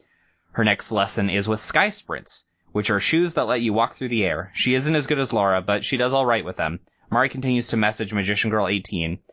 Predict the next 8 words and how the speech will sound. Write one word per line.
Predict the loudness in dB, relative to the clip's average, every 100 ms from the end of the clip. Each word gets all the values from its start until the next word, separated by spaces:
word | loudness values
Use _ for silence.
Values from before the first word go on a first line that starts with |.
| _ _ _ _
and | -2 2
they | 0
agree | 0 0 0
to | 0 0
meet | 0 0 -2
in | -4
person | -4 -6 -8 -10
soon. | -8 -6 -6 -8 -16